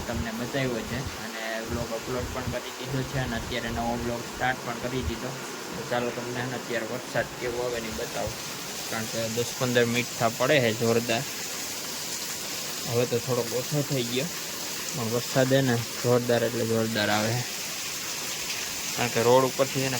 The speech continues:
પાણી નીકળે છે. જો, પાણી હાલતા થઈ ગયા. જો કેમ બાકી જાય. વરસાદ જોરદાર એટલે જોરદાર આવે છે.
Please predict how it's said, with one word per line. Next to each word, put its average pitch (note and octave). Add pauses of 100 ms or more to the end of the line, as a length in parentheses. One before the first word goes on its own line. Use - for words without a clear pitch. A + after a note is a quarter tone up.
પાણી A#2+
નીકળે A2+
છે. A2+
જો, A2+ (2250)
પાણી B2+
હાલતા A#2
થઈ A2
ગયા. A#2 (1600)
જો A2+
કેમ A#2+
બાકી A2
જાય. A2 (2250)
વરસાદ B2 (160)
જોરદાર A#2
એટલે G#2+
જોરદાર A#2+
આવે B2+
છે. A#2